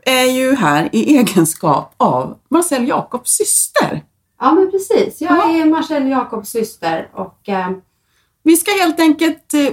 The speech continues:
Speaker 1: vi ska hylla hans gärning idag. Marcel Jacob som, eh, fantastisk basist och låtskrivare. Eh, och när vi spelar in det här programmet idag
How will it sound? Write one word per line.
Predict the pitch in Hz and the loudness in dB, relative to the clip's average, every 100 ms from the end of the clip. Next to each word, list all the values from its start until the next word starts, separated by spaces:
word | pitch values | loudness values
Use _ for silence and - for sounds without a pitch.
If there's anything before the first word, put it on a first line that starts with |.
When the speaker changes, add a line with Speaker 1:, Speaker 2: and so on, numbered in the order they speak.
| 330 | 0
Speaker 1:
vi | 339 | -2
ska | 403 | 0
hylla | 403 359 302 | 2 6 6
hans | 359 302 240 233 - | 6 2 -2 -2 0
gärning | 285 180 214 - | 2 2 0 2
idag. | 160 127 107 - _ _ | 2 2 2 -2 _ _
Marcel | 240 277 269 262 | 0 2 2 2
Jacob | 226 220 202 202 | 2 0 -4 -4
som, | - 196 180 170 160 - - - | -2 2 4 4 2 -2 -8 -4
eh, | 160 - - | -4 -4 -2
fantastisk | 220 214 196 - 165 | -2 0 -2 -2 -4
basist | 160 175 175 185 - | -4 -2 0 -2 -2
och | - | 0
låtskrivare. | 185 165 - 143 139 131 143 214 - _ - - - - _ _ | 2 2 0 2 2 2 0 -2 -8 _ -20 -20 -20 -20 _ _
Eh, | 180 170 165 156 151 147 - | 2 4 4 4 4 2 2
och | 214 220 _ - - | 0 -2 _ -20 -10
när | - 208 | 0 2
vi | 208 | 2
spelar | - 214 214 | 0 0 2
in | 285 330 | 4 4
det | |
här | 175 | 2
programmet | 165 156 147 147 | 0 2 2 2
idag | 151 139 139 147 | 0 0 -2 -4